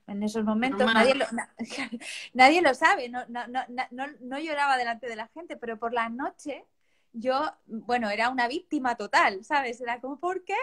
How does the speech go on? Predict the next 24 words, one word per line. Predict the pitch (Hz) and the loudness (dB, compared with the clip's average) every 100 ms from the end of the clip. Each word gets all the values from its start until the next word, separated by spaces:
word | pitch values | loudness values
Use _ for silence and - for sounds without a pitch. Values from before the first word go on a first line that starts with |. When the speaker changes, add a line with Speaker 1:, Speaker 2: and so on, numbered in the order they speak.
| 480 427 | -4 -6
Speaker 1:
me | |
pasa | 427 415 - | -2 -2 -2
esto | 392 - | -10 -6
a | 311 | -6
mí?", | 302 466 494 453 427 392 | -4 -4 -4 -4 -10 -14
no | 381 381 | -12 -10
sé | 349 - | -10 -8
qué, | 415 427 381 | -8 -8 -6
guau, | 359 392 | -2 -2
guau, | 330 320 185 - _ _ | -2 -6 -8 -16 _ _
¿no? | 262 392 _ _ _ _ _ | -8 -8 _ _ _ _ _
Y | 285 277 220 | -4 0 0
es | 220 | 2
que, | 220 | 4
bueno, | 233 220 | 4 4
Speaker 2:
Normal. | 226 208 | 2 0
Speaker 1:
yo | 208 - _ _ | -4 -6 _ _
<laughs> | 381 349 - 330 - | 2 4 2 2 8
lloraba | 392 427 403 | 10 10 8
todas | 403 359 359 | 4 -2 -2
las | 320 302 | -4 -6
noches | 311 339 370 | -8 -10 -10
pensando | 370 302 285 277 311 330 | -8 -8 -4 -4 -4 -6
que, | 262 254 | -8 -10